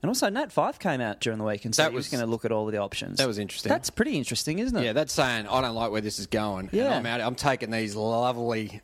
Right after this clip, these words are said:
Speaker 2: long locks.
Speaker 1: Lovely locks.
Speaker 2: I'm taking 'em east."
Speaker 1: Take my medal.
Speaker 2: Yeah, and
Speaker 1: Rocking
Speaker 2: I'm
Speaker 1: out.
Speaker 2: going east, mate. I'm, I'm fucking off.
Speaker 1: Um, but also, they said that players, uh, actually like being dropped.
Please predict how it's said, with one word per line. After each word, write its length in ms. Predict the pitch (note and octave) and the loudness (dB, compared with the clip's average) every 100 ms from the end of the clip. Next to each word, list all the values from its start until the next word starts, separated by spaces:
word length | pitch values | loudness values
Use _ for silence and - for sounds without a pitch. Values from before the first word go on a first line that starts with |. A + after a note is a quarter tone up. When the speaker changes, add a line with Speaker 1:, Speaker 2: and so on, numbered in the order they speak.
| - | -2
Speaker 2:
long 320 | G#2+ A2+ A2 | 0 2 2
locks. 80 | G#2+ | 2
Speaker 1:
Lovely 300 | D#3 D3 D3 | 2 2 0
locks. 340 | D#3+ D3+ - | 2 0 -2
Speaker 2:
I'm 60 | A#2 | 0
taking 260 | C#3+ A2+ | 2 2
'em 100 | G#2+ | 0
east." 300 | G#2+ G2 - | -2 -2 -2
Speaker 1:
Take 240 | D#3+ D3+ D3+ | 2 2 2
my 80 | C#3+ | 0
medal. 380 | D3 E3 F#3+ - | 0 0 -2 -2
Speaker 2:
Yeah, 300 | G#2+ G#2 F#2 - | 0 0 -4 -2
and 100 | D3 | 0
Speaker 1:
Rocking 200 | C#3+ G#2+ | 0 0
Speaker 2:
I'm 60 | |
Speaker 1:
out. 180 | - A2 | 0 -2
Speaker 2:
going 120 | G#2 G#2 | -2 -6
east, 160 | - | -4
mate. 180 | F#2+ F2+ - - - | -4 -6 -8 -18 -6
I'm, 200 | G#2 G2 - | -4 -4 -6
I'm 120 | F#2 | -6
fucking 420 | - - G#2+ G2+ | -4 -2 -2 -4
off. 300 | G2 F#2+ - - | -6 -6 -12 -2
Speaker 1:
Um, 460 | E3+ E3 E3 E3 D#3 | 2 2 0 -6 -2
but 100 | F#3 | 0
also, 280 | A#3 B3+ G#3 | 2 0 0
they 100 | F3 | 0
said 240 | - F3 | -2 -4
that 140 | F#3 - | -4 -4
players, 560 | - F3+ F#3 F#3 E3 - - - _ | 0 2 2 0 -4 -10 -20 -20 _
uh, 260 | D#3+ D3+ D3 - _ | 0 0 -2 -8 _
actually 680 | F3 E3+ - F3+ E3 D#3 D3+ - _ _ _ _ | -2 0 0 0 0 -2 -6 -10 _ _ _ _
like 420 | D3 D#3 D#3 B2 | 2 2 2 -2
being 220 | - C#3+ C#3+ | -2 -2 0
dropped. 460 | D3 E3 - - | 0 0 -4 -12